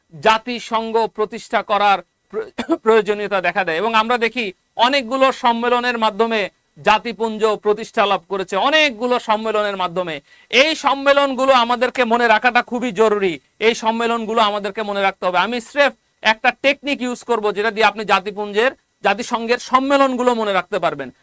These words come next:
আপনি চাইলে টেকনিক ছাড়াও পড়তে পারেন, এটা আপনার ব্যাপার। আর আপনি যদি মনে করেন যে টেকনিক দিয়ে পড়বেন, সেটাও আপনি পড়তে পারেন, কোনো সমস্যা নাই, ঠিক আছে?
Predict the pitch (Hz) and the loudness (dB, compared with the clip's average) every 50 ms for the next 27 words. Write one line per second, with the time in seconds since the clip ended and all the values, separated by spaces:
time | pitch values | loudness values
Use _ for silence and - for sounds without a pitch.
0 | _ _ _ - 214 233 233 277 277 - 269 262 262 277 277 269 247 240 247 - | _ _ _ 0 0 0 0 -2 -2 0 2 2 4 2 2 2 2 0 0 0
1 | 269 262 - - 254 233 247 254 269 - 254 240 - - 240 226 220 208 214 214 | -4 -6 -2 0 4 4 6 4 4 4 0 0 0 0 0 2 2 2 0 -2
2 | 220 - 214 220 214 254 226 220 226 233 226 202 208 196 196 202 190 190 - _ | -4 -2 0 2 4 4 4 4 2 0 2 2 2 2 2 2 0 0 0 _
3 | _ _ - 202 208 214 214 214 240 220 220 247 240 240 233 240 240 240 - 269 | _ _ 2 4 4 4 2 0 -2 -6 -4 -4 -4 -2 -2 -2 -2 0 2 4
4 | 269 277 262 254 247 247 247 226 - 240 254 247 208 240 254 247 240 240 233 220 | 4 4 4 0 0 0 0 -2 -2 -2 -6 -4 -4 -2 -2 0 2 2 2 2
5 | 233 233 220 - 262 247 277 269 240 214 208 214 185 202 202 - - 196 175 170 | 0 -2 -2 0 2 4 4 4 4 2 0 -4 -4 -4 -4 -4 -2 -2 0 0
6 | 165 156 165 - 254 277 277 254 254 226 208 190 - 196 165 143 123 131 - 226 | 0 -2 -2 -2 -2 0 0 0 0 0 -2 -2 -4 -6 -8 -8 -8 -10 -6 -4
7 | 254 269 247 - 160 120 | -2 -2 -2 -4 -8 -10